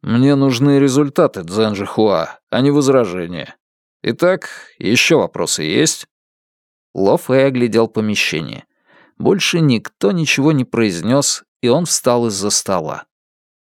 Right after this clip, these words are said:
«Тогда совещание закончено. Указания даны, все за работу». Со своего места поднялся Инь-Дзянь.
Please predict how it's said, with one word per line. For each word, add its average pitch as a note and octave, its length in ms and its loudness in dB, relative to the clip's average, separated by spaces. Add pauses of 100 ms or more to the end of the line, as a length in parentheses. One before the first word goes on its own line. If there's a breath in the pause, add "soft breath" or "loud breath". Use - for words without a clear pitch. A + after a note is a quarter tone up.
(320)
«Тогда G2+ 580 2
совещание F#3+ 680 0
закончено. C#3+ 680 -2 (240)
Указания B2 540 0
даны, G#2 540 0
все - 320 -2
за A#2+ 160 2
работу». D#3+ 480 -2 (1040)
Со - 160 -6
своего B2 380 4
места C3 360 0
поднялся A2 540 -2
Инь-Дзянь. G2+ 680 -4